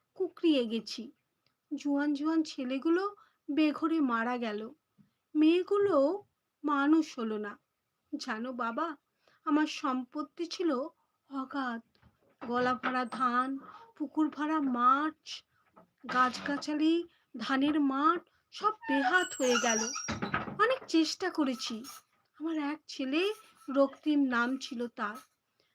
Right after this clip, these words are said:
কিছুদিন সেও খুব চেষ্টা করেছিল, কিন্তু রাস-, রাজার লোকেরা তাকে মাথা শুদ্ধ কিনে নিল। সে ছেলেও আমার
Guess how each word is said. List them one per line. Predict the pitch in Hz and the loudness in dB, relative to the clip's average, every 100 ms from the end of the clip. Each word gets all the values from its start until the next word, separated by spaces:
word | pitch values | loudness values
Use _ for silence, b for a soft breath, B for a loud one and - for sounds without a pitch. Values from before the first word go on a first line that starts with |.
| _ | _
কিছুদিন | 392 403 480 466 | -2 0 0 0
সেও | 415 - 294 330 392 | -2 0 2 2 2
খুব | 392 330 - | -2 -4 -2
চেষ্টা | 262 - 277 | -2 -2 -4
করেছিল, | 269 233 226 - 214 226 - _ _ - | -2 -4 -4 -8 -12 -14 -20 _ _ -14
কিন্তু | 269 254 247 254 | -8 -6 -4 -2
রাস-, | 226 226 - _ _ _ | 0 0 -4 _ _ _
রাজার | 233 226 220 220 320 330 | -6 -2 0 0 -2 -2
লোকেরা | 254 226 294 311 302 220 165 B B _ | -2 -4 -6 -2 0 0 -2 B B _
তাকে | 349 359 311 | -10 -2 0
মাথা | 240 233 - 370 | 0 -2 -4 -8
শুদ্ধ | 339 392 320 - 262 311 - _ _ - | -4 -4 -4 -6 -6 -6 -10 _ _ -6
কিনে | 294 262 254 | -4 -2 0
নিল। | 240 208 214 269 _ _ _ - | -2 -4 -8 -12 _ _ _ -14
সে | - 370 | -6 -6
ছেলেও | - 247 240 330 294 302 - _ _ | -4 -2 2 4 2 -2 -12 _ _
আমার | 302 320 | -4 -4